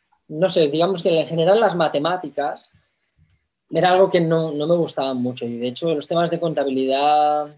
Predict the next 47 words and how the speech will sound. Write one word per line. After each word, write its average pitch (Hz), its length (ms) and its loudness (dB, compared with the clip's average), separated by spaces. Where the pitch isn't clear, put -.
y 139 120 -6
burocracias 135 880 -2
y 131 80 -6
tal, 147 400 0
eh, 120 640 -4
imagino 147 380 -2
que 170 60 4
a 160 40 4
mucha 156 220 0
gente, 180 260 0
pero 131 340 -2
a 135 100 -8
mí 151 240 0
me, 143 200 2
me, 135 280 -4
siempre 160 260 -2
me 170 100 4
han 160 80 2
costado 139 380 0
mucho. 127 260 -4
Entonces, 143 480 0
también 160 360 4
el 208 240 6
tema 196 240 6
de 165 600 4
las 147 180 -2
obligaciones, 156 1200 -4
imposiciones 147 760 -4
de 143 140 0
límites 156 640 2
y 135 80 -2
tal, 160 420 2
y 151 160 0
es 151 160 -4
una 175 100 4
cosa 165 220 0
que 151 80 -4
he 151 40 0
ido 160 360 6
desarrollando 147 720 2
para 139 180 4
mí 147 140 -2
mismo 160 320 -2
por 151 160 2
necesidad. 127 680 -4
Yo 127 160 -2
antes 135 480 -10